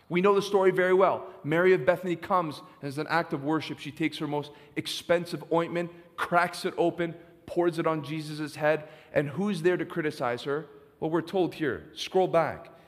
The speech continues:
and look at verse eight. "And when the disciples saw it," when the disciples saw it, they were indignant, saying,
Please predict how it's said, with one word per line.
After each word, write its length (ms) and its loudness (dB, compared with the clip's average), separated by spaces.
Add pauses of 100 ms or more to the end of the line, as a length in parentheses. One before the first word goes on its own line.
(280)
and 100 0
look 140 2
at 60 0
verse 260 0
eight. 200 2
"And 160 0
when 140 2
the 80 2
disciples 640 -4
saw 260 -6
it," 60 -14 (1500)
when 160 2
the 60 2
disciples 540 2
saw 220 2
it, 60 2
they 80 4
were 120 2
indignant, 720 -2
saying, 380 -4